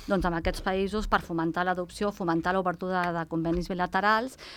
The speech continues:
també quedava molt in-, invisibilitzat, no? Dins d'allà, i aleshores per, eh, decisió ministerial i,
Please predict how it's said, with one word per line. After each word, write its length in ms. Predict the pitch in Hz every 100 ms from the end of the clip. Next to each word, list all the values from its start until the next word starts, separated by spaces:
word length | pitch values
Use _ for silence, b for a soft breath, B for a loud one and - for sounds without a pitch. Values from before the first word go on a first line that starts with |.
| B
també 260 | - 208 196
quedava 280 | 208 190 190
molt 220 | 190 185
in-, 220 | 190 190 -
invisibilitzat, 1080 | 185 175 165 165 160 160 156 156 - 151 165
no? 220 | 165 175
Dins 200 | 180 165
d'allà, 460 | 160 160 170 196 226
i 100 | 190
aleshores 680 | 165 165 180 180 202 - -
per, 220 | 170 160 165
eh, 260 | 160 160 160
decisió 680 | 160 160 160 156 160 160 165
ministerial 800 | 170 170 - 165 190 233 247 233
i, 320 | 175 165